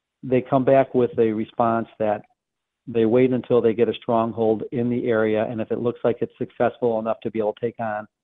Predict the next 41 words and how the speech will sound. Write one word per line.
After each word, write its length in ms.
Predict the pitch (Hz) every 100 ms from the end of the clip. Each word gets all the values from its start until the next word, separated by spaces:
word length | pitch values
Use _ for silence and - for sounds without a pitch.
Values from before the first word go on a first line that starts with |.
| _
a 80 | - - -
second 300 | 127 - 117
location 460 | 110 - 113 -
is 120 | 107 101
when 140 | 107
they 120 | 104
do 260 | 101 110 107
that. 220 | 98 - - _ _ _ _ -
Now, 120 | 113
they 140 | 110
did 220 | 120 131 123
that 240 | 120 120
in 100 | 117
the 80 | 110
Rochester 580 | 113 113 - 117 - 117
area. 320 | 113 117 113
They 120 | 110
had 180 | 110 110
it 160 | 113 _ _ _ _ _ _ _
in 120 | - 110
the 80 |
main 240 | 110 120 123
part 240 | 123 117
of 80 | 110
Rochester. 720 | 113 113 113 113 - 113 107 - _ _ _ _ -
When 200 | 120 110
it 180 | 107 - _ _ _ _
really 340 | 139 123 123 117
started 300 | 123 113 107
to 100 | 110
take 280 | - 117 -
off 220 | 107 107
there, 300 | 113 104 98 - _ _ _
then 200 | 113 110
they 200 | 107 107
opened 280 | 107 104 110
up 140 | 104
another 220 | 104 104 101
location 500 | 101 - 104 - 104
in 100 | 98
Pittsford. 460 | 117 - - 104